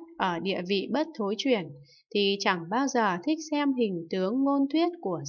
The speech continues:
Sa môn, Bà la môn ngoại đạo. Các Sa môn, Bà la môn ấy, đối với pháp sở tri mà thật tri, thật kiến hoặc có thể kiến lập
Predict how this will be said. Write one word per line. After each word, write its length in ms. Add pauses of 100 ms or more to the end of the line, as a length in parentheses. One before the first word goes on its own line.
Sa 200
môn, 440
Bà 220
la 240
môn 260
ngoại 320
đạo. 280 (380)
Các 200 (100)
Sa 200
môn, 360
Bà 220
la 200
môn 260 (100)
ấy, 300 (340)
đối 180
với 220 (120)
pháp 120 (160)
sở 160 (100)
tri 440
mà 220
thật 260
tri, 360 (320)
thật 160 (140)
kiến 400
hoặc 220
có 260
thể 140 (160)
kiến 160
lập 260